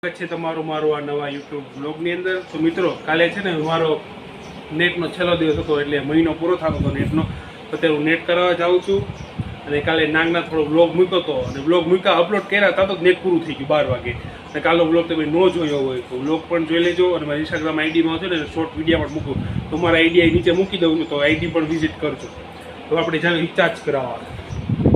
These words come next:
રિચાર્જના બહુ વાંધા હો, ઘડીકમાં મહિનો થી ખબર જ ન પડે કે ક્યારે રિચાર્જ પૂરું થઈ ગયું.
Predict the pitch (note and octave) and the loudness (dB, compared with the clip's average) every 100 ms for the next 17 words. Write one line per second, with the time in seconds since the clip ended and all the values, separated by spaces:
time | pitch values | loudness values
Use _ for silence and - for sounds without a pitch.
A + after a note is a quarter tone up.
0 | - - - - - - - - - F3 | 6 4 2 2 4 6 6 4 2 2
1 | E3+ D3 C#3+ D#3 G#3 E4+ - - - D#3 | 2 0 -2 -2 -4 -6 -14 -20 -14 -6
2 | D#3 F#3+ G#3 F3+ F#3 G#3+ G#3+ A3+ G#3+ - | -4 -2 -2 0 2 2 2 0 -2 4
3 | B3+ B3 A3 F#3+ D#3 - - - - F3 | 4 4 -2 -2 -4 -8 -16 -18 -8 2
4 | G3 F3+ F#3+ E3 D#3 - C#3 B2+ B2+ | 2 2 -2 -4 -6 -14 -14 -10 -10